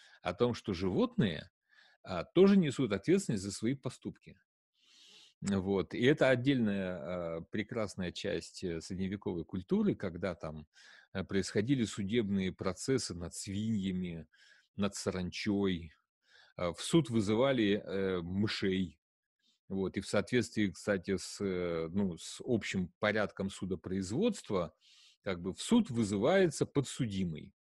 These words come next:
Там, в данном случае мыши. Вот. Мыши должны явиться.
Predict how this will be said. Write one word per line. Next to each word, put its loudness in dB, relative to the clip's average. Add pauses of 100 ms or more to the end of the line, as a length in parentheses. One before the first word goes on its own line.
(260)
Там, -8
в -18
данном 2
случае -2
мыши. -4 (1040)
Вот. -2
Мыши 8
должны 6
явиться. 4